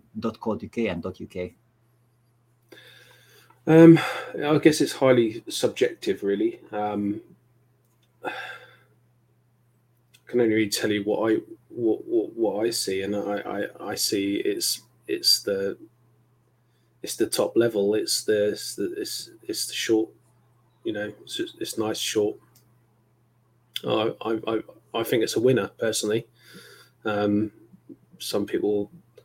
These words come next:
Speaker 2: don't, uh, don't like, you know, don't like it, but
Speaker 1: Don't, don't
Speaker 2: I
Speaker 1: like it?
Speaker 2: Well,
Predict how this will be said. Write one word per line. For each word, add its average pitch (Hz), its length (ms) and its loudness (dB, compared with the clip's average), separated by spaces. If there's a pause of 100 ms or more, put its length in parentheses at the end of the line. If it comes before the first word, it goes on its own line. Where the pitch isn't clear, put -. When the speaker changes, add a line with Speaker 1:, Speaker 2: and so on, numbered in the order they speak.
(960)
Speaker 2:
don't, 107 300 0 (240)
uh, 104 380 -2 (120)
don't 98 180 -2
like, 98 200 -4 (200)
you 110 120 -4
know, 101 260 -2 (540)
don't 104 160 -4
like 110 240 0
it, 110 160 2
but 101 240 0 (880)
Speaker 1:
Don't, 139 320 4
don't 151 220 0
Speaker 2:
I 226 80 6
Speaker 1:
like - 120 2
it? - 180 -6 (800)
Speaker 2:
Well, 123 360 6